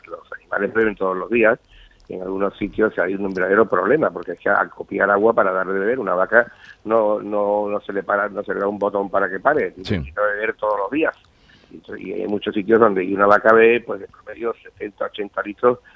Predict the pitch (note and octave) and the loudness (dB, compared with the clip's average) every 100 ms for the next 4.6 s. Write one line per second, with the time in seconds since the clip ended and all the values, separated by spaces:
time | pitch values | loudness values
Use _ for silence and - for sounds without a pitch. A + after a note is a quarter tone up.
0 | _ - G2+ F#2+ G2 G2 F2+ F#2 G2 F#2 | _ -8 -4 -2 -2 -2 -4 -8 -8 -8
1 | F2 F#2+ F#2+ F2+ F#2+ E2 - F#2+ F#2+ G2+ | -4 -2 -2 -4 -6 -10 -12 -10 -4 4
2 | G#2+ - - - _ G2+ - G2+ - G2+ | 4 4 -10 -20 _ -8 -4 -4 0 4
3 | G#2 - G#2 G2 G#2 G#2 G2+ G2+ A2 G#2+ | 4 6 4 4 2 4 2 2 4 4
4 | G2 G2 - G2+ G2+ | 4 0 2 4 4